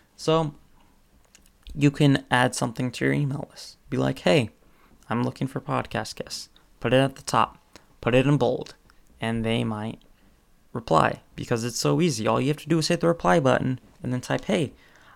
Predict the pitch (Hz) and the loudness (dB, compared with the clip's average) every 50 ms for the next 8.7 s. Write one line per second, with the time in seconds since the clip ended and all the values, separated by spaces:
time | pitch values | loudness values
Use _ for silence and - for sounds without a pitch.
0 | _ _ _ - - 170 170 180 185 135 110 120 120 120 - - - - - - | _ _ _ 2 2 2 4 2 2 2 2 0 0 0 -4 -10 -20 -20 -20 -20
1 | _ - - - 131 123 123 123 123 123 117 113 _ _ _ _ _ _ _ _ | _ -14 -4 -2 -2 0 0 0 0 -2 -4 -8 _ _ _ _ _ _ _ _
2 | _ _ _ _ _ _ _ _ _ _ 123 113 117 123 117 120 131 131 139 - | _ _ _ _ _ _ _ _ _ _ -6 -4 -4 -2 -2 -2 -2 -4 -4 -4
3 | - 156 - - 151 - - - - - - - - _ _ _ _ _ _ _ | -4 -4 -4 -4 -6 -6 -12 -14 -14 -14 -20 -20 -20 _ _ _ _ _ _ _
4 | - 104 107 107 110 123 - - 120 - - - - - - - _ _ _ _ | -12 -12 -12 -8 -10 -8 -6 -6 -8 -6 -6 -6 -6 -6 -8 -12 _ _ _ _
5 | _ _ 131 139 147 147 - - - - 101 - - - 127 _ _ _ - - | _ _ -2 -2 -2 -2 -4 -12 -4 -2 -2 -2 -2 -6 -12 _ _ _ -20 -20
6 | _ _ _ _ - 143 143 - - 107 - - - _ - - _ - _ - | _ _ _ _ -4 -4 -4 -2 -8 -8 -8 -8 -14 _ -20 -20 _ -20 _ -20
7 | _ _ _ _ _ _ _ _ - 120 123 127 123 123 120 117 - _ 131 131 | _ _ _ _ _ _ _ _ -4 -2 -2 -2 -2 -2 -4 -6 -10 _ -2 0
8 | 143 - - - _ _ - 135 - - 160 147 135 - | 0 0 -2 -8 _ _ -2 -2 0 0 -4 -4 -6 -12